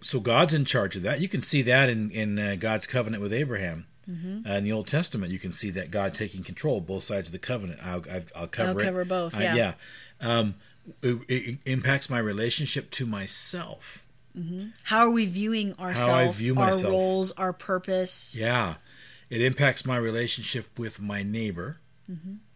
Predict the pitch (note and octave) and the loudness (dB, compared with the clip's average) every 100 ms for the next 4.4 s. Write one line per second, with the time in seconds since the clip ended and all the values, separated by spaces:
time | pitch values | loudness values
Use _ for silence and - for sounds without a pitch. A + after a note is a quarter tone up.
0 | - - F#3 F3+ - E3+ E3 C#3+ C#3 C#3 | -18 -6 -4 -2 0 0 0 0 -2 -2
1 | A2+ - G2 F#2+ D3 C3+ B2+ B2+ C3 - | -4 -6 -6 -4 -2 -2 -4 -4 -6 -8
2 | D#3+ A#3 C#4+ C4+ A#3 - B3 - B3+ C3+ | -4 4 8 8 6 4 4 4 4 4
3 | A#2+ - - - - - B2+ B2 C#3 - | 4 2 -4 -16 -20 -8 0 6 6 6
4 | C#3+ C#3 G#2+ F#2+ | 6 6 4 0